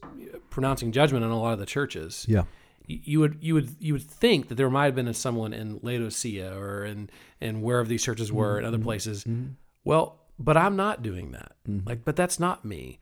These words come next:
Speaker 1: So how do we faithfully walk through in a congregation or maybe another church in another city that's going through a season like this?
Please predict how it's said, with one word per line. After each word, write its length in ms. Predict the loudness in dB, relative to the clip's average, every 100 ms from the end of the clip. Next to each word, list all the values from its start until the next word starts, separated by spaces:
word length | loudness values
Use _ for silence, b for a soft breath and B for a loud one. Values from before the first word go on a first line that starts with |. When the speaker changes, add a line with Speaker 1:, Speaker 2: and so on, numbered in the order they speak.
| b b b
Speaker 1:
So 160 | 0 0
how 200 | 2 2
do 100 | 2
we 540 | 4 4 4 4 0 -4
faithfully 500 | -2 0 0 0 2
walk 340 | 2 0 -2
through 600 | -8 0 2 2 0 -4 -8
in 100 | -8
a 80 | -4
congregation 680 | -4 -4 -4 -4 -4 -4 -4
or 80 | -2
maybe 240 | 0 2
another 240 | 2 0
church 340 | -2 -2 -4 -4
in 60 |
another 260 | -2 -2 -2
city 420 | -4 -6 -6 -8 B B B B
that's 240 | -2 -2
going 380 | -2 2 6 4
through 180 | 4 2
a 60 | 0
season 360 | -2 -2 -2
like 280 | -4 -6 -8
this? 340 | -6 -6 -8